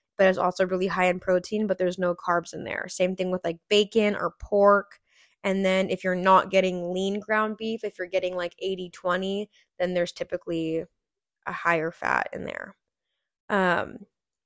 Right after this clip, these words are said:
okay, so then carbs. Pure carbs are gonna be, like,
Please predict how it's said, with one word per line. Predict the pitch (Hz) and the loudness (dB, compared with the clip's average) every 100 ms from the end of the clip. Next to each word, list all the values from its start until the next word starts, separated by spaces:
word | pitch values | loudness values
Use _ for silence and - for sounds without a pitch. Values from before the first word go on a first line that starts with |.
| _ _ _ _ _ _ _ _ _ _ - | _ _ _ _ _ _ _ _ _ _ 0
okay, | 202 196 147 | 0 2 -2
so | - 202 | -2 4
then | 202 196 | 4 4
carbs. | - 220 113 92 - - - _ _ _ _ _ _ _ | 6 8 8 4 -2 -10 -12 _ _ _ _ _ _ _
Pure | - 247 269 285 294 311 - | -4 4 8 10 10 8 2
carbs | - 247 247 240 | 10 12 12 10
are | 240 | 6
gonna | 220 220 | 6 4
be, | 202 208 208 | 2 2 4
like, | 202 180 | 4 2